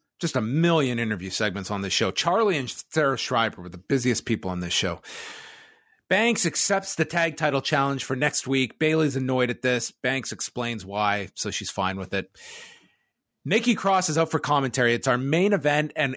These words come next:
it is ten thirty P M. So this was going to be the whole last half hour,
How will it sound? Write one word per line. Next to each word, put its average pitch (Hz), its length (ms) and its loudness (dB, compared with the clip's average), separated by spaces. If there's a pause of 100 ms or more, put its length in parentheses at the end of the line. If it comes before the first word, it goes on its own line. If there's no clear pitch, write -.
it 175 260 0
is 143 320 2
ten 165 460 -2
thirty 143 380 2
P 117 260 -2
M. 92 260 -2 (320)
So - 180 -4
this 165 360 0
was 147 160 -2
going 143 180 4
to 135 60 2
be 127 100 2
the 107 120 0
whole 143 720 0
last 123 520 0
half 117 380 -2 (600)
hour, 101 340 -2